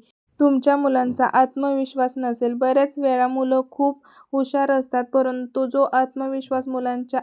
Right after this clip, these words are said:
आत असायला हवा, तो आत्मविश्वास जर तुमच्या मुलांमध्ये नसेल किंवा तुमच्या मुलांना सतत एखाद्या गोष्टीची भीती वाटत असेल, तर हा जो उपाय आहे, तर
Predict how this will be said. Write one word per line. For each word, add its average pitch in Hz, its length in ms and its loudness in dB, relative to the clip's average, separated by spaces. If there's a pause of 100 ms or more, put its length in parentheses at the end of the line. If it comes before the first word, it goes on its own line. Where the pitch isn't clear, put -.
आत 247 240 -2
असायला 247 380 -4
हवा, 233 340 -4
तो 262 280 2
आत्मविश्वास 254 760 -4 (480)
जर 277 200 0
तुमच्या 277 340 -6
मुलांमध्ये 254 580 -4
नसेल 262 480 -6
किंवा 240 280 -4
तुमच्या 254 460 -6 (380)
मुलांना 247 420 -4
सतत 262 500 -6
एखाद्या 240 340 -4
गोष्टीची 247 460 -6
भीती 247 340 -6
वाटत 233 420 -4
असेल, 220 340 -8 (100)
तर 240 100 0 (440)
हा 277 160 0
जो 277 200 -2
उपाय 247 320 -2
आहे, 247 300 -6
तर 247 200 -6